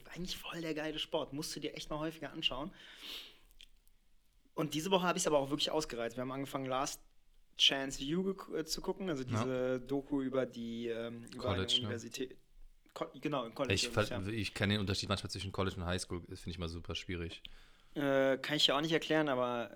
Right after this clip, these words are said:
Speaker 1: es
Speaker 2: Ich weiß, aber ist es Highschool oder College?
Speaker 1: Nee, es ist ein College.
Speaker 2: Ja.
Speaker 1: Es ist ein, die spielen in der Jun-, Junior College League und die sind dadurch da, da, dafür bekannt, dass sie halt, ähm, viele Jugendliche aufnehmen, die auch schon in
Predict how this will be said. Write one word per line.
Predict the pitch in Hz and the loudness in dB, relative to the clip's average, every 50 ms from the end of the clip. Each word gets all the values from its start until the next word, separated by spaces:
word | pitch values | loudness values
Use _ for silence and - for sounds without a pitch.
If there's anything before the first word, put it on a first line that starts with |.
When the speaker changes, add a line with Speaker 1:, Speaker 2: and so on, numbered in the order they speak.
| 113 117 | -8 -8
Speaker 1:
es | 127 - - - - 107 | -6 -6 -6 -8 -8 -8
Speaker 2:
Ich | 101 107 | -2 2
weiß, | 107 101 98 92 | 2 4 4 4
aber | 90 98 | 2 2
ist | 95 92 | 2 0
es | 87 - | 0 2
Highschool | - 98 - - - 190 | 2 2 2 2 2 2
oder | 175 - | 2 4
College? | - - 98 90 82 - - | 4 4 4 4 2 2 4
Speaker 1:
Nee, | 151 156 | 4 4
es | 147 147 | 4 4
ist | - | 0
ein | 127 | -4
College. | - - 120 120 117 - - - | -4 -4 -4 -2 0 0 0 0
Speaker 2:
Ja. | 98 - | -2 -4
Speaker 1:
Es | 120 - - - | -6 -6 -4 -4
ist | - | -4
ein, | 147 143 139 139 135 135 131 120 | -4 -4 -4 -4 -6 -6 -6 -2
die | 120 - | 0 0
spielen | - - 156 147 | 2 4 4 4
in | 143 | 4
der | 135 - | 2 2
Jun-, | 135 147 160 160 - | 0 0 0 0 0
Junior | 147 151 165 165 156 147 | 0 2 4 4 4 4
College | - 160 165 180 175 - - | 4 4 2 4 4 4 4
League | 180 175 165 | 2 2 -2
und | 147 | -2
die | 131 127 | -2 -2
sind | 139 156 | 0 0
dadurch | 147 143 131 135 131 135 - - - | 2 2 2 2 0 -2 -4 -8 -8
da, | 135 123 135 131 139 135 | -2 0 2 4 4 4
da, | 123 117 - 131 131 131 131 | 2 0 0 0 0 0 0
dafür | 120 - - 123 - 143 127 | -2 -4 -6 -6 -6 -6 -6
bekannt, | 139 - 139 139 139 - | -4 -2 -2 -2 -2 -2
dass | 139 131 - | -2 -2 -2
sie | - 131 123 | -2 -2 -2
halt, | 127 127 127 123 - - - - - - - - - - - - - - - - | 0 0 0 -2 -4 -8 -16 -16 -14 -14 -14 -12 -12 -14 -14 -14 -16 -16 -6 -2
ähm, | 139 135 131 131 131 131 131 131 | 0 2 2 2 2 0 0 0
viele | - - 160 156 | 0 2 2 2
Jugendliche | 147 143 156 165 160 151 143 - 156 139 | 2 2 2 2 2 4 4 4 6 6
aufnehmen, | 147 139 147 147 139 | 4 4 4 2 2
die | 135 143 | 4 2
auch | 135 127 | 2 2
schon | - 147 139 135 135 135 131 131 - | 2 0 0 0 -2 -4 -6 -6 -8
in | - 127 127 127 127 127 123 123 | -6 -4 -4 -2 -2 -4 -6 -8